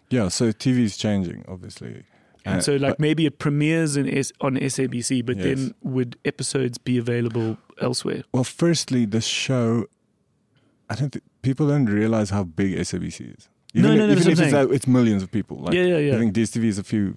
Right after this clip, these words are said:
Speaker 1: hundred thousand. So, so, and, but I know what you mean. Like, it's that
Speaker 2: It's
Speaker 1: week.
Speaker 2: more, it's more about, like, yeah, if you're not
Speaker 1: But
Speaker 2: tuning in at
Speaker 1: so,
Speaker 2: that
Speaker 1: so
Speaker 2: moment,
Speaker 1: the, yeah, so the
Speaker 2: that's
Speaker 1: pro-,
Speaker 2: the tragedy of
Speaker 1: yeah,
Speaker 2: live T V.
Speaker 1: so the producer,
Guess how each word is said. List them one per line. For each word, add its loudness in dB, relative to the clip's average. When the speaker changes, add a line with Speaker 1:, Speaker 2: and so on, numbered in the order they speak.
Speaker 1:
hundred -6
thousand. -6
So, -4
so, 2
and, 2
but 2
I 4
know 4
what 0
you 2
mean. 2
Like, -4
it's -14
that -4
Speaker 2:
It's 2
Speaker 1:
week. 6
Speaker 2:
more, 2
it's -4
more 2
about, 0
like, -2
yeah, 2
if -6
you're 2
not 4
Speaker 1:
But 2
Speaker 2:
tuning 0
in 2
at 0
Speaker 1:
so, -2
Speaker 2:
that -2
Speaker 1:
so -2
Speaker 2:
moment, 2
Speaker 1:
the, -8
yeah, 2
so -2
the 4
Speaker 2:
that's 0
Speaker 1:
pro-, 4
Speaker 2:
the 2
tragedy 0
of 2
Speaker 1:
yeah, 6
Speaker 2:
live 4
T -2
V. -4
Speaker 1:
so 2
the 2
producer, 0